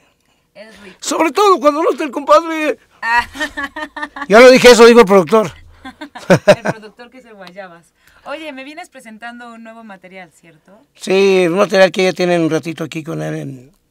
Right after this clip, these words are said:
Speaker 2: en cadena. Este, se llama Un Día Más. Ojalá, este,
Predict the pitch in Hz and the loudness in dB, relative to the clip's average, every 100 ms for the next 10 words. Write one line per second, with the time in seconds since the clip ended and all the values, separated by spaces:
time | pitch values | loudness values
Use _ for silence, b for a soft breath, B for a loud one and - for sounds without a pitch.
0 | _ _ _ _ _ _ _ _ - 139 | _ _ _ _ _ _ _ _ -16 -6
1 | 160 170 196 196 185 175 147 - 170 156 | -6 -4 -6 -4 -2 -2 -4 -4 -4 -4
2 | - 160 170 180 175 180 175 196 214 214 | -4 -2 0 2 2 2 4 6 6 4
3 | 160 - - - - _ _ _ _ _ | -4 -10 -12 -16 -20 _ _ _ _ _
4 | _ _ _ _ _ _ _ 139 147 160 | _ _ _ _ _ _ _ -4 2 4
5 | 156 156 147 - 165 139 123 135 | 4 4 0 -6 -6 -6 -10 -18